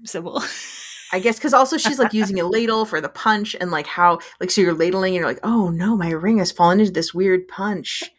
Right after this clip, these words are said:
Speaker 2: which might or might not be alcoholic.
Speaker 1: In any event, this very unlikely, um, situation causes, um, Luce
Speaker 2: Yeah,
Speaker 1: says
Speaker 2: so
Speaker 1: to
Speaker 2: Rachel,
Speaker 1: Rachel
Speaker 2: Rachel gets all, like, sketchy.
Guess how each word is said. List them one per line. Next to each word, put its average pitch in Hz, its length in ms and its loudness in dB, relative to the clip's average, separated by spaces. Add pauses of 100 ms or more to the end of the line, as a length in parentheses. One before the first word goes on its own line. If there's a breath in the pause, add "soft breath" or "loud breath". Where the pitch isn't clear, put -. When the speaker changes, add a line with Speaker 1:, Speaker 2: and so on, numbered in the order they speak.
(120)
Speaker 2:
which 180 200 -4
might 190 320 2
or 196 100 -2
might 185 180 0
not 180 200 2
be 185 100 -2
alcoholic. 180 840 -4 (2000 loud breath)
Speaker 1:
In 226 120 4
any 277 220 6
event, 220 460 2
this 233 300 -4 (100)
very 233 280 6
unlikely, 220 760 2
um, 202 520 2 (140)
situation 220 1080 0
causes, 190 680 2
um, 170 580 0 (600 loud breath)
Luce 226 180 2
Speaker 2:
Yeah, 214 100 6
Speaker 1:
says 226 80 2
Speaker 2:
so 240 80 2
Speaker 1:
to 214 60 2
Speaker 2:
Rachel, 185 240 6
Speaker 1:
Rachel 208 160 -4
Speaker 2:
Rachel 254 240 0
gets 254 220 0
all, 214 80 2
like, 185 160 2
sketchy. 220 640 -2